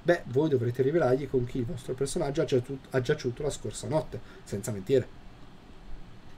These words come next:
Solitamente gli effetti di soprannaturale sono ristretti in una, ad un'azione ben specifica. In nessun caso un effetto di soprannaturale durerà oltre lo scadere di un atto. Ok.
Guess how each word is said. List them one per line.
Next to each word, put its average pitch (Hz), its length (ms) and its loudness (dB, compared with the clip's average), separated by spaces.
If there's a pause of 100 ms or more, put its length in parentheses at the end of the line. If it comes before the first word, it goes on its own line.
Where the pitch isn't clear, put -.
(300)
Solitamente 170 520 10
gli 160 80 4
effetti 165 340 4
di 131 80 -2
soprannaturale 143 640 2
sono 127 260 2
ristretti 139 440 2
in 127 60 2
una, 127 240 2 (360)
ad 139 100 -6
un'azione 139 400 6
ben 131 200 8
specifica. 120 580 -2
In 127 100 -2
nessun 135 320 -2
caso 135 300 4
un 123 80 4
effetto 120 320 -2
di 120 80 2
soprannaturale 139 760 2
durerà 160 420 6 (120)
oltre 214 460 10
lo 165 140 2
scadere 131 440 6
di 139 80 -2
un 123 120 0
atto. - 360 -8 (540)
Ok. 101 440 -4